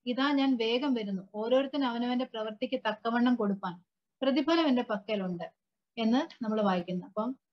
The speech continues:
ആ, നമ്മൾ വായിച്ച കുറിവാക്യത്തിന്റെ, ആ, അത് പ്രകാരം നമ്മളുടെ മുൻപ് വെച്ചിരിക്കുന്ന ഓട്ടം നമുക്ക് സ്ഥിരതയോടെ ഓടാം. കർത്താവ് നമ്മളെ ആഗ്രഹിക്കുന്ന അളവിൽ നമുക്ക് ഓരോ ദിവസം ആകാനായിട്ട് നമ്മളെ തന്നെ നമുക്ക് സമർപ്പിച്ചുകൊണ്ട്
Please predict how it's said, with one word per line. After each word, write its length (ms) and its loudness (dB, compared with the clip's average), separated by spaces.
ആ, 200 2
നമ്മൾ 280 2
വായിച്ച 340 2
കുറിവാക്യത്തിന്റെ, 840 0
ആ, 240 -2
അത് 140 -4
പ്രകാരം 580 0
നമ്മളുടെ 600 0
മുൻപ് 260 0
വെച്ചിരിക്കുന്ന 460 0
ഓട്ടം 360 0
നമുക്ക് 300 -2
സ്ഥിരതയോടെ 600 0
ഓടാം. 400 0
കർത്താവ് 300 2
നമ്മളെ 300 2
ആഗ്രഹിക്കുന്ന 640 2
അളവിൽ 560 -2
നമുക്ക് 320 -8
ഓരോ 220 0
ദിവസം 440 -4
ആകാനായിട്ട് 760 4
നമ്മളെ 220 0
തന്നെ 360 0
നമുക്ക് 240 0
സമർപ്പിച്ചുകൊണ്ട് 920 0